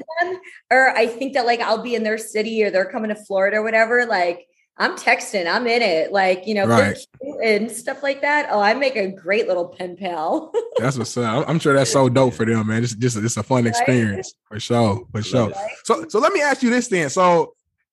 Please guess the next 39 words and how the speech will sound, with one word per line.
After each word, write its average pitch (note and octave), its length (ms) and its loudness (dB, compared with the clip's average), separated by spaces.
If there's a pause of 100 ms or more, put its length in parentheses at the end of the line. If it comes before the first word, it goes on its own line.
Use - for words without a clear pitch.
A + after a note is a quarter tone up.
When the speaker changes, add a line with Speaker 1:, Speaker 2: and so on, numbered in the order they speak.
(120)
Speaker 2:
and, D#3+ 140 -6
and F3+ 120 0
I F3+ 60 4
feel C4+ 160 4
like G#3+ 120 6
you F#3+ 100 4
kind G3+ 280 2
of F#3+ 100 4
already G3 340 4
answered F#3+ 260 0
it, F3 100 -2
but D3 120 0
I D3+ 100 2
want E3+ 240 -2
the C#3 140 -6
exact, D3+ 500 -4
I'm D#3+ 60 -8
gonna D#3 120 -6
ask D#3 140 -6
a - 20 -16
specific D3+ 560 -8
question. B2+ 320 -6
So B2+ 360 -6 (200)
I E3 60 -8
know A#3+ 140 2
a - 20 2
lot A3 140 4
of G#3 40 2
my G3 140 4
homeboys F3+ 460 4
are D3+ 80 -2
gonna D#3+ 100 0
be D3+ 260 -2
tuning F#3 320 0
into D#3+ 220 -2
this D3 160 -6
podcast C3+ 600 0
for A2+ 100 -12
sure. A#2+ 460 -2